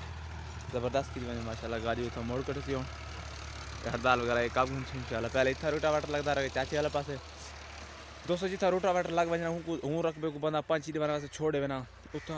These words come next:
हर गंद वगैरह सुख वैसी, क्योंकि हूँ time वाला दोबारा गंद वगैरह ना जासी। ओ काला वाला, काला ओए,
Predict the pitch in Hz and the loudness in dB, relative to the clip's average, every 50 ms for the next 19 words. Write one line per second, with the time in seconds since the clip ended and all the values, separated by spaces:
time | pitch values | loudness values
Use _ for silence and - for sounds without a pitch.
0 | 135 117 123 147 160 165 160 151 - 147 160 165 151 147 151 147 143 139 135 131 | -8 -6 -4 0 2 2 2 0 -2 -2 -4 -4 -2 0 2 2 2 2 2 0
1 | - - 165 - - 127 117 107 - 104 - - - - - - - - - - | -2 -6 -6 -6 -4 -4 -4 -4 -6 -10 -10 -12 -12 -14 -12 -12 -14 -12 -8 -6
2 | 170 170 180 170 165 180 185 175 - 180 175 170 165 156 165 160 160 160 160 160 | -4 -2 -2 -2 0 0 0 2 2 2 2 2 2 2 2 4 6 6 6 6
3 | 156 - - - - - - 135 151 156 170 170 165 156 139 135 135 160 156 139 | 4 4 0 -4 -14 -8 -6 0 4 6 6 8 6 6 2 0 -2 -2 0 2
4 | 147 143 139 139 143 135 123 117 113 107 110 117 - - - - - - - - | 2 2 2 2 2 2 0 0 -2 -4 -8 -10 -10 -10 -12 -12 -14 -14 -14 -14
5 | - - - - - 202 226 254 247 240 233 240 240 233 233 233 233 233 269 277 | -12 -12 -2 4 6 8 8 8 6 6 6 8 10 10 10 10 10 10 10 10
6 | 285 294 311 330 339 349 339 320 247 | 12 12 12 12 12 12 12 12 12